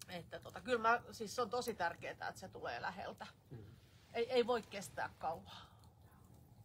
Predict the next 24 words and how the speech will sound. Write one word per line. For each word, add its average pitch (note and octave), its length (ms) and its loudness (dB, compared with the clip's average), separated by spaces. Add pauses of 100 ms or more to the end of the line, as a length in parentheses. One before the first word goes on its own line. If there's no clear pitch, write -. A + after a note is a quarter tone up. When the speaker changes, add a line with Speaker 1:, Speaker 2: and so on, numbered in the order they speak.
(480)
Speaker 2:
Joo, D#3+ 180 6
ja C#3+ 140 8
eihän C3+ 180 4
me C#3 80 0
näissä C3 300 0
koskaan A#2+ 500 -4 (540)
tulla C#3 240 2
olemaan A2+ 360 0
mitenkään A#2+ 320 -8
tasa-arvo-, A#2+ 540 -4
si-, D#3 320 -2
sinänsä E3+ 360 0
tasa-arvoisessa A#2 760 -2
asemassa. A#2 360 -6
Ja A2+ 80 -4 (240)
se E3+ 140 -2
varmaan D3 340 4
on C3+ 80 -2
ihan C3+ 200 0
hyvä, C3 240 0 (180)
tai C#3+ 160 2
pakkokin - 520 0
hyväksyä, G#2 600 -8
että G#2 280 -8